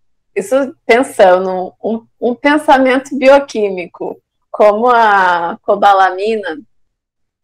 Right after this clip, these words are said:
tá envolvida com, aqui, né, no metabolismo de lipídios, então, dos ácidos graxos, pode ser que só altere alguma coisa na pele da pessoa,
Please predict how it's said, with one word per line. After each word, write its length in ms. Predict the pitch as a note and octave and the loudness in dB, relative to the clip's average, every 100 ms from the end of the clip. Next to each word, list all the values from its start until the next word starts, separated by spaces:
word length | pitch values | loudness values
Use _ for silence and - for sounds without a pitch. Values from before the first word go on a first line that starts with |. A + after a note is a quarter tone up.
| _ _ _ _ _ _ _ | _ _ _ _ _ _ _
tá 360 | G#3+ G3+ F#3+ | 2 4 2
envolvida 760 | G3 G3+ G#3 G3 F#3+ F3 E3+ F3 - | -2 0 0 0 -6 -6 -6 -6 -10
com, 920 | - A3 G3 F#3+ F#3 F3+ E3+ D#3 - - _ _ _ _ _ _ _ _ _ _ - | -4 0 0 0 -4 -6 -8 -10 -12 -18 _ _ _ _ _ _ _ _ _ _ -10
aqui, 400 | G#3+ - F#3 D#3+ | -10 -6 -6 -4
né, 160 | E3 | -4
no 720 | E3+ E3+ E3 D#3+ D#3+ D3 C#3+ - _ _ _ _ - | -4 -2 -2 -2 -4 -6 -10 -18 _ _ _ _ -10
metabolismo 640 | F#3+ G3+ F3 F3+ F3 F3 | -6 -4 -4 -4 -6 -8
de 100 | F3 | -12
lipídios, 1120 | F3+ E3 _ A3 A#3+ G#3+ - D3+ E3 - - _ _ _ | -12 -12 _ -4 -4 -6 -10 -12 -12 -20 -20 _ _ _
então, 320 | A3+ A3+ B3 | -2 -2 -2
dos 160 | A3 F#3+ | -6 -4
ácidos 380 | E3+ - - - | -4 -6 -18 -4
graxos, 540 | F3+ G#3 A#3 A3+ _ | -2 0 -2 -6 _
pode 240 | - C4+ - | -8 -8 -10
ser 160 | - C4+ | -8 -10
que 140 | - _ _ _ _ | -12 _ _ _ _
só 240 | - - - | -18 -4 -4
altere 340 | - B3 B3 | -2 -2 0
alguma 360 | A#3 A3+ A#3 A#3 | 0 -2 -8 -8
coisa 480 | - G#3 G#3 G#3 G3+ | -4 -2 -2 -4 -8
na 240 | G3 A3 | -8 -10
pele 340 | - G3 - | -2 -2 -2
da 180 | - G3+ - _ - | -6 -10 -12 _ -10
pessoa, 600 | G3 G3 G3 F#3 F#3+ | -10 -8 -6 -4 -4